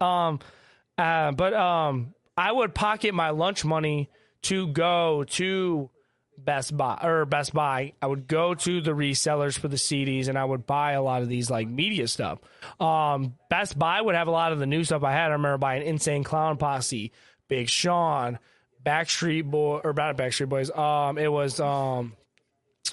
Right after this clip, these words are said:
it was, uh, New Boys. My fault. I like, I had Backstreet Boys C Ds. I ain't going front with y'all. Backstreet Boys are nice. N sync nice, bro. Boy bands, boy bands are nice. Regardless, I would, that's what I would do with my money. So, like, kinda seeing this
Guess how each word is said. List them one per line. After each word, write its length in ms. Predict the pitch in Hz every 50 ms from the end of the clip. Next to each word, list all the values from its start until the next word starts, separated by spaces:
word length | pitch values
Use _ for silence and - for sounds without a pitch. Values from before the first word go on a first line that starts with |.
| - -
it 100 | 147 156
was, 200 | 165 170 165 147
uh, 100 | 165 151
New 220 | 143 151 180 180 156
Boys. 260 | 139 151 131 127 127
My 140 | 139 139 139
fault. 300 | - 139 131 123 127 127
I 100 | 135 151
like, 240 | 175 196 202 170 160
I 120 | 175 180
had 180 | 202 220 202 160
Backstreet 340 | 175 156 151 - - 156 143
Boys 240 | 151 147 143 131
C 140 | - 151 135
Ds. 180 | 135 131 139 143
I 140 | 151 160 180
ain't 80 | 185
going 140 | 180 175 160
front 240 | 139 - 143 135 131
with 140 | 127 - -
y'all. 280 | 131 131 160 165 156 - _ _ _ _ _ _ _
Backstreet 340 | 135 143 156 - - 185 175
Boys 300 | 156 165 165 165 151 160
are 40 | 165
nice. 280 | 175 - - - -
N 180 | - 147 143 151
sync 320 | 147 - 170 170 185 185
nice, 320 | 170 165 180 - - 147 123
bro. 220 | 135 139 143 156
Boy 240 | 151 135 160 214 330 381 - 622 622 571
bands, 200 | 427 233 165 - - - - _ _ _
boy 180 | - 208 277 320
bands 220 | 302 254 226 196
are 80 | 180 170
nice. 340 | 175 170 135 113 107 - - - _ _ _ _ _ _ _ _ _
Regardless, 680 | 160 170 160 190 190 180 160 151 127 107 95 - - - _ _ -
I 260 | 165 185 208 220 226
would, 400 | 208 190 190 185 185 180 170 151 - - - _ _ _ _ _
that's 180 | - 190 220 208
what 80 | 233 220
I 80 | 208
would 80 | 190 185
do 100 | 170 175
with 100 | 170 151
my 80 | 147
money. 280 | 135 139 170 180 156 131
So, 160 | 127 - 175
like, 220 | 175 185 185 180 -
kinda 260 | 190 185 196 208 202
seeing 460 | - - 190 190 190 190 190 190 185
this 280 | 185 185 170 - -